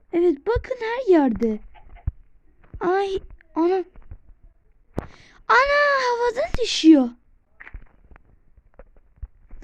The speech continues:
Bunlar kırınca gelmiyor tabii. Hileli moddayım.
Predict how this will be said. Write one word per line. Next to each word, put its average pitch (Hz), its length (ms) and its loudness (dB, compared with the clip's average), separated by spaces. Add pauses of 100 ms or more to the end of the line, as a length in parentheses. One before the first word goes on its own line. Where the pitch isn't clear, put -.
(240)
Bunlar 381 320 2
kırınca 392 680 2
gelmiyor 277 300 2
tabii. 240 240 -2
Hileli 277 440 0
moddayım. 214 460 -8